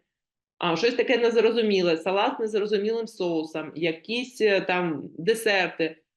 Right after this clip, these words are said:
ви не можете точно знати, фарш, не можете ви знати. Ви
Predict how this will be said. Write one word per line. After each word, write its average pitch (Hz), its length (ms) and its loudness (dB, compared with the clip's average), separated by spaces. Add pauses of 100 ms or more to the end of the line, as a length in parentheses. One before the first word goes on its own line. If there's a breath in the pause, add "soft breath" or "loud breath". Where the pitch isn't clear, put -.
ви 196 140 6
не 226 100 4
можете 196 440 0
точно 175 400 -2
знати, 208 500 -4
фарш, 190 540 0 (400)
не 208 120 -2
можете 202 360 0
ви 160 100 -2
знати. 151 420 -8
Ви 208 520 2